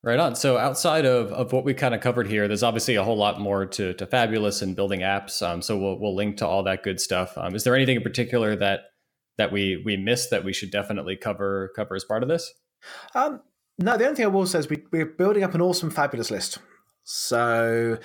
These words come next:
Speaker 2: I, I assume we can stick a, a link to that in the, in the various show notes for this, but we're building up an awesome list where people are submitting the libraries that they're building,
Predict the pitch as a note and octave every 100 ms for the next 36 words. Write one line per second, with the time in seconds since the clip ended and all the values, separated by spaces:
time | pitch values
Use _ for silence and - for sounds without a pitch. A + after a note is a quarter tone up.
0 | - - _ - B2+ C3+ - _ _ C#3+
1 | C3+ F3+ C#3+ B2+ - C#3 A#2+ - A#2+ B2+
2 | B2+ B2 B2+ C3 A2+ A#2+ A2 - A#2+ A#2+
3 | - A#2+ A#2+ A#2 C#3 D3 D3+ - D3 G3+
4 | A#3 - - D#3 C#3 C#3+ F3+ C#3 C#3 C#3
5 | - B2 B2+ B2 - B2+ B2 A#2+ A#2 B2
6 | A#2+ A2 B2 A2 A2 G#2 B2 A#2 B2 A#2
7 | G2 A#2 - B2 A#2+ B2 A#2+ A#2 A#2